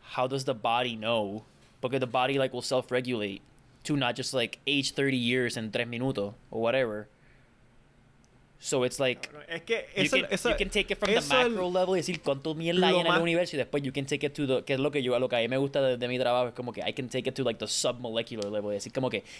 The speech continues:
Speaker 1: que to the atomic level, decir qué carajo está pasando en estos tres gramos de cris-, de, de polvo blanquito que puede ser que le, le salven la vida a alguien o que lo maten.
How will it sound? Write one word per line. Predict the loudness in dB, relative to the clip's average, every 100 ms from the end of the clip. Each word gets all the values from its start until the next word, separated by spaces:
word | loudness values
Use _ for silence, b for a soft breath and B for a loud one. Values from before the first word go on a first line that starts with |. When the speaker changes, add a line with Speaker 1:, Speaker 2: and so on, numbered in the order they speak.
| B -6
Speaker 1:
que | -4 -2
to | -2
the | -2
atomic | 0 -2 -2 -2
level, | -2
decir | -2 -4
qué | -8 -6 -2
carajo | 2 2 0
está | -2 -2
pasando | -2 -2 -2 -2 0
en | -2 -2 -10 B B -10
estos | -4 -4
tres | -2 -2
gramos | 0 0 0 -4
de | -4
cris-, | -4 -8 -12
de, | -2 2 2 2 0
de | 2 2 0 -4 -16 -20 -2
polvo | 0 2 2 2
blanquito | 0 0 -2 0 -2 -4 B B B B -4
que | -2
puede | 0 -2
ser | -2
que | -2 0
le, | 0 0 0 0
le | -4
salven | -2 -2 0 0
la | 0
vida | 2 2
a |
alguien | 0 -2 -8
o | -8
que |
lo | -8
maten. | -8 -8 -10